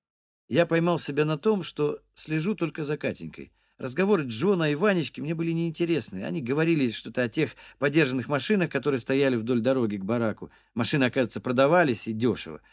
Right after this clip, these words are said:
Белый Понтиак стоил всего двести шестьдесят долларов. На цене Понтиака я и отключился, потому что я решился, я взял эту Катеньку и посадил себе на колени. Господи, что я,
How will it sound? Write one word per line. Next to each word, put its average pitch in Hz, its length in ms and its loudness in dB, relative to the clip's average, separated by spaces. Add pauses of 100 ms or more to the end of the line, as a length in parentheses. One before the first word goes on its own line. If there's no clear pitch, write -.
(260)
Белый 131 260 4
Понтиак 127 380 2
стоил 120 220 2
всего 113 240 0
двести 113 280 0
шестьдесят 117 400 0
долларов. 82 400 0
На 117 100 0
цене 131 300 0
Понтиака 131 460 0
я 120 160 0
и 120 60 0
отключился, 104 640 -8 (360)
потому 117 180 -4
что 113 160 -4
я 117 140 4
решился, 151 560 0 (500)
я 147 180 6
взял 131 320 6
эту 113 120 -6
Катеньку 117 520 0 (220)
и 143 100 -8
посадил 156 420 -2
себе 117 280 -6
на 110 120 -8
колени. 71 480 -16 (840)
Господи, 92 600 -10 (260)
что - 460 0
я, 120 480 -2